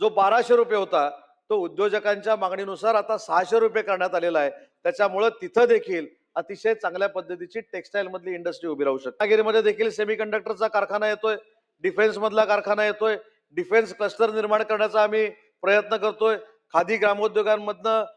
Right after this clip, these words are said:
मधाची निर्मिती करणारे गाव आम्ही निर्माण करतोय. त्याच्यामुळे जे जे काय मुद्दे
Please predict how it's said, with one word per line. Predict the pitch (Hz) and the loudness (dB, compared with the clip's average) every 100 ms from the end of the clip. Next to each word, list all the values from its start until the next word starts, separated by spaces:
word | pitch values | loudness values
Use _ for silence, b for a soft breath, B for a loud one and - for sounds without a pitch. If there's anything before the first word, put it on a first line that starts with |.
| _ _ - | _ _ -20
मधाची | 147 175 226 226 226 | -2 2 4 2 0
निर्मिती | 220 208 208 214 | -2 -2 -4 -4
करणारे | 220 214 220 | 0 2 2
गाव | 196 202 220 | 4 4 4
आम्ही | 220 | 2
निर्माण | 208 208 214 214 | -4 -2 -2 -2
करतोय. | 214 214 220 208 _ _ _ | -4 -2 -2 -2 _ _ _
त्याच्यामुळे | 180 220 233 226 | -2 2 2 4
जे | 185 | 4
जे | 208 247 | 6 6
काय | 247 233 | 6 4
मुद्दे | 208 175 156 | 2 0 0